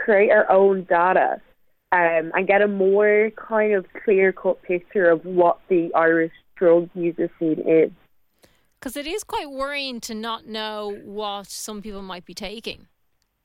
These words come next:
Speaker 1: Absolutely. And, you know, if strengths are stronger and, you know, doses are higher and you're taking the same amount, you know, the effects are gonna come on a lot quicker. So the advice that we would give out alongside drugs dot I E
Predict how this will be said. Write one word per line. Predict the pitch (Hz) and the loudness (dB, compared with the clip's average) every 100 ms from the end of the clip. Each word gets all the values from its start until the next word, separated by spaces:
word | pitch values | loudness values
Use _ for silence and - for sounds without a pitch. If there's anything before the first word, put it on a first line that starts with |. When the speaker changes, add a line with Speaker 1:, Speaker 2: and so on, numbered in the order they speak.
| - - - | -20 -8 -2
Speaker 1:
Absolutely. | 294 320 269 277 - - | -2 0 2 2 2 2
And, | - 220 220 208 - | 2 2 0 -4 0
you | 269 | 4
know, | 254 240 | 6 6
if | 233 - | 4 2
strengths | 226 220 254 - | 2 2 0 0
are | 269 | -2
stronger | 254 220 233 254 247 247 247 | 0 0 2 2 4 6 6
and, | 214 208 - _ | 4 2 -4 _
you | 220 | 2
know, | 214 208 | 2 4
doses | 196 196 214 208 | 4 4 2 0
are | 226 | 0
higher | 202 180 190 190 160 - - - - | 2 2 4 6 4 2 -8 -20 -2
and | 202 | 2
you're | 202 | 2
taking | 196 196 208 208 | 4 2 2 -4
the | 196 | -2
same | 202 196 | 0 2
amount, | 185 180 175 262 - _ | 2 2 2 0 -8 _
you | 202 190 220 | -10 2 4
know, | 196 190 | 4 4
the | 185 202 196 | 4 4 4
effects | 190 - 190 - 226 | 0 0 0 0 -2
are | |
gonna | 190 190 185 | 0 0 -2
come | 196 | 0
on | 180 | 2
a | 180 | 4
lot | 170 170 | 2 2
quicker. | - 285 302 285 285 - - - _ | -4 -4 2 2 0 -6 -20 -20 _
So | 220 214 208 - 214 226 | 4 8 6 4 -6 -4
the | 220 214 | 0 0
advice | 190 190 208 240 | 2 2 2 2
that | 254 196 | -4 -2
we | 202 | -4
would | 208 208 214 208 | 0 2 2 2
give | 202 | 2
out | 185 185 | 4 4
alongside | 180 175 190 190 175 | 4 2 2 2 2
drugs | 175 175 - | 2 0 2
dot | 170 | 2
I | 170 | 2
E | 170 170 | 0 -6